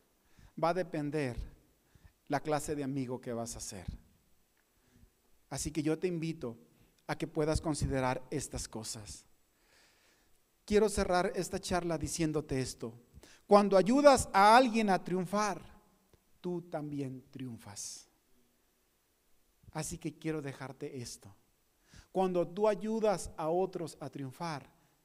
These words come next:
tú también triunfas. Qué hermoso es que hoy podemos decirnos que somos gente triunfadora,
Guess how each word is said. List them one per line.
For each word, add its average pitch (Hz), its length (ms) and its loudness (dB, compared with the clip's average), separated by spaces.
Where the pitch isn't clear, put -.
tú 170 360 -8
también 131 600 -6
triunfas. 110 640 -16
Qué 175 120 0
hermoso 196 600 0
es 190 240 2
que 202 220 2
hoy 202 260 4
podemos 202 480 0
decirnos 185 500 -2
que 170 120 -6
somos 175 320 -6
gente 180 280 -4
triunfadora, 151 760 0